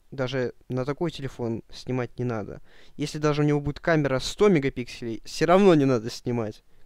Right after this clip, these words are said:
Скачай программу. Ну что ж, на этом Шито номер семь подошёл к концу. Мне кажется, это одна из самых лучших, если даже не лучшая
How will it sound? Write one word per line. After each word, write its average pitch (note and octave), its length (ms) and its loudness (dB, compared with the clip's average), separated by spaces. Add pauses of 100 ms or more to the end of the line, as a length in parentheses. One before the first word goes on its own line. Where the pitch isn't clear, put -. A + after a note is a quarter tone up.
(140)
Скачай D#3 340 -4
программу. G#2+ 540 -8 (1300)
Ну F#3 300 6
что - 340 4
ж, - 220 -6 (300)
на F3 200 6
этом C3 280 0
Шито E3 380 0
номер D3 260 0
семь D3 320 0
подошёл C#3+ 360 -6
к - 60 -12
концу. G3+ 480 2 (360)
Мне F3 140 6
кажется, F3+ 440 0
это D3 420 2
одна E3 280 2
из D3 100 2
самых D#3 520 0
лучших, E3+ 380 -8
если C3 220 -12
даже B2+ 260 -6
не C3+ 100 0
лучшая B2+ 680 -4